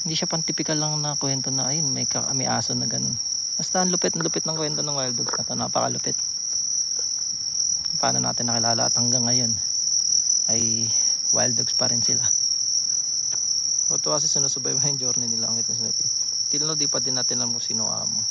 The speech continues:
Quiz mag-sol kami October second week. Pwede ba makita si Snoopy, dala ko tits galing P H. Seryoso ba? October second week? Ay, wala pa akong sahod dun. <laughs> Saan kayo sa Seoul? Mamaya andyan si Pinatsu.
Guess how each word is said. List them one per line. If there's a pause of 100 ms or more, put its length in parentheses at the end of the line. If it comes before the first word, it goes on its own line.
(160)
Quiz
mag-sol
kami
October
second
week. (480)
Pwede
ba
makita
si
Snoopy,
dala
ko
tits
galing
P
H.
Seryoso
ba? (720)
October
second
week? (480)
Ay,
wala
pa
akong
sahod
dun. (580)
<laughs>
Saan
kayo
sa
Seoul? (1800)
Mamaya
andyan
si
Pinatsu.